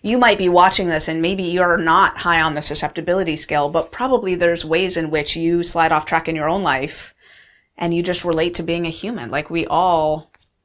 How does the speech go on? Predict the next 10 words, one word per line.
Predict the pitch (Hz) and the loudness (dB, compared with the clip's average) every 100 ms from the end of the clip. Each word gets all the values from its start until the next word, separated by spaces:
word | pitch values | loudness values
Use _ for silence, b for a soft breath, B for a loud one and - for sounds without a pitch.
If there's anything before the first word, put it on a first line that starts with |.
| _ _ _ _ _ _ _ _ _ _ _ - | _ _ _ _ _ _ _ _ _ _ _ -8
are | 165 | -4
so | - 180 | -4 -4
not | 180 160 | -2 -4
perfect | - 190 - - - | -4 -6 -8 -12 -8
at | 147 - | -6 -4
various | 156 139 - | -4 -2 -6
times, | 160 123 73 - | -8 -10 -10 -10
right? | 127 151 - | -10 -10 -6
Like, | 151 147 | -8 -6
maybe | 147 151 143 135 | -8 -6 -8 -10